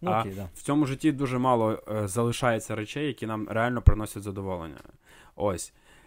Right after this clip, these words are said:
Speaker 2: Е, що, ти з цим не погоджуєшся?
Speaker 1: Я з цим не погоджуюся.
Speaker 2: Що мало речей, які з-, нам приносять
Speaker 1: Так,
Speaker 2: задоволення?
Speaker 1: точно.
Speaker 2: Ну, у нас просто багато всього, і ми вже менше відчуваємо його, як в перший раз. Ми просто звикаємо до них, звикаємо, звикаємо.
Speaker 1: Зараз він судить по собі, ви його не слухайте. Я минулого разу так закінчив, цього разу так само.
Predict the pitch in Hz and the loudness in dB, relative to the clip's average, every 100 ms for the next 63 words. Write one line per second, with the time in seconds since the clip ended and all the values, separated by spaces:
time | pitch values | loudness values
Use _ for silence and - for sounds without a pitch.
0 | _ _ - 58 - - 117 98 - 113 | _ _ -10 -10 -8 -6 -6 -4 -4 -2
1 | 117 - 135 214 143 110 107 - 127 120 | -2 0 2 2 0 -2 -2 -2 -2 -2
2 | 117 101 92 95 120 131 139 139 139 151 | -4 -6 -4 2 6 8 10 8 6 4
3 | 143 139 123 120 127 123 127 135 135 123 | 2 2 -2 0 4 8 6 6 0 0
4 | 131 147 151 127 123 143 170 175 180 - | 4 6 6 2 2 4 6 6 4 4
5 | 165 156 175 180 - 160 214 202 131 127 | 2 4 2 2 0 0 2 2 2 2
6 | 131 151 147 143 123 123 131 156 170 135 | 2 2 2 2 2 -2 0 2 0 -4
7 | 127 - 156 175 135 120 120 110 120 - | -4 0 2 2 2 2 2 2 0 2
8 | - 127 - 120 120 107 - - - - | 4 4 2 0 0 0 -6 -14 -20 -8
9 | 131 180 185 - 190 151 127 160 202 285 | 4 6 6 4 4 4 2 4 6 8
10 | 226 143 139 117 131 135 202 233 147 127 | 6 2 0 0 0 2 2 2 0 -2
11 | 135 190 143 143 135 123 131 123 - 120 | 2 6 6 6 2 -2 -2 -4 -2 -4
12 | - 120 151 113 117 113 110 104 117 107 | -2 0 0 0 -2 -2 -4 -4 -6 -6
13 | - 95 113 120 117 113 107 110 104 156 | -8 -4 0 0 2 2 2 0 2 2
14 | 135 120 107 101 120 113 107 98 107 | 2 -2 -6 -6 -2 -2 -2 -6 -12